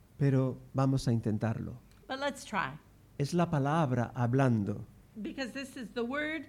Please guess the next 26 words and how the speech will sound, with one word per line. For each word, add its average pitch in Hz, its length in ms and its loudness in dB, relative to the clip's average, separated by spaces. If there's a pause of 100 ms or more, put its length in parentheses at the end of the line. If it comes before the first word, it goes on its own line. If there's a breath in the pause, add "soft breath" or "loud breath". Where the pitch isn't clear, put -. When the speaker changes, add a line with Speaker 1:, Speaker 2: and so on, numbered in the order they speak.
(100)
Speaker 2:
speaking. - 760 -8 (340)
Speaker 1:
Diciendo, 165 640 2 (200 loud breath)
"Necesito 175 840 0
ser 170 340 -6 (120)
recubierta 147 1080 0
por 120 180 2
un 139 200 2
cuerpo." 127 720 -4 (400)
Speaker 2:
The 247 100 0
word, 262 540 0 (260)
Jesus 226 500 -4
said, 233 240 -2 (280)
"I 220 120 0
need 262 420 -2
to 247 80 -6
be 233 180 -6
covered - 580 -2
by 254 280 2
a 254 60 2
body." 156 420 -4 (340)
Speaker 1:
Porque 151 880 4 (100)
en 147 240 0
tu 170 200 0
corazón 180 920 2 (140)
yo 165 280 2
sé 165 580 0